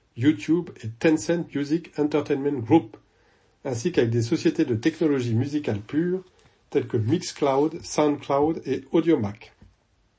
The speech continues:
Nous nous sommes adaptés à la diffusion en continu plus rapidement que d'autres grandes sociétés de divertissement musical. Et en deux mille seize, nous avons été la première société de ce type à déclarer que la diffusion en continu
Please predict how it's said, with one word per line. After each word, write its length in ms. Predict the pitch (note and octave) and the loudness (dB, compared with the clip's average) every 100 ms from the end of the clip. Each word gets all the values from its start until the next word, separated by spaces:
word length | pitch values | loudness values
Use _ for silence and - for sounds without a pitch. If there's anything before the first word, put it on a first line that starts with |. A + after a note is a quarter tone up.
| _ _ _ - | _ _ _ -6
Nous 100 | C3+ | 2
nous 120 | D#3 | 2
sommes 280 | - C#3 C3+ | 2 0 2
adaptés 420 | E3+ D#3+ D3 - | 0 2 0 2
à 40 | C3 | 2
la 100 | G#2+ | 2
diffusion 560 | A2 F#3 - D3+ D#3+ | -2 -4 -4 2 2
en 40 | B2+ | 4
continu 480 | D3 D3+ B2+ B2 - _ _ _ _ _ - | 2 0 0 -4 -6 _ _ _ _ _ 2
plus 140 | D3+ | 4
rapidement 540 | B2 D#3 - D3 D3 | 6 2 0 2 2
que 120 | - A#2+ | 2 -2
d'autres 280 | C3 E3 | 0 0
grandes 300 | - C#3 D#3+ | 0 4 4
sociétés 420 | D#3+ B2 - A#2 D3+ | 4 -4 -2 0 0
de 100 | A2 | 0
divertissement 680 | A#2 C3+ B2 B2 A2+ D3+ | 0 -2 -2 -6 -4 -2
musical. 540 | C3 A#2 B2 A2+ G2+ G2 - _ _ _ _ _ _ _ - | 0 -2 -4 -6 -8 -10 -18 _ _ _ _ _ _ _ 6
Et 180 | F#3 - | 6 6
en 80 | C3+ | -4
deux 160 | A2+ D#3 | 2 6
mille 160 | D#3 | 6
seize, 400 | A#2+ D3+ D3 D#3 | 4 2 4 4
nous 140 | C3+ A2+ | 2 0
avons 220 | A#2+ C3 | 0 -2
été 160 | B2+ A#2+ | -2 -4
la 100 | G2+ | -6
première 400 | - E3+ F3 D#3+ | -2 2 2 2
société 440 | D3 B2 C3 D3 | -2 -4 -2 -2
de 100 | B2 | -2
ce 140 | A2+ | -6
type 340 | A#2 - G3+ - _ _ _ - | -6 -4 -6 -8 _ _ _ -12
à 80 | A#2 | -4
déclarer 500 | C#3+ D3 D3+ D3 A#2 | -4 0 2 2 0
que 80 | |
la 80 | G#2+ | -4
diffusion 540 | G2+ C#3 D#3 D3+ C3+ B2+ A#2 | -4 -4 -4 -4 -2 -2 -4
en 80 | G2+ | -8
continu 500 | - F3 - A2+ D#3 | -2 -2 0 0 0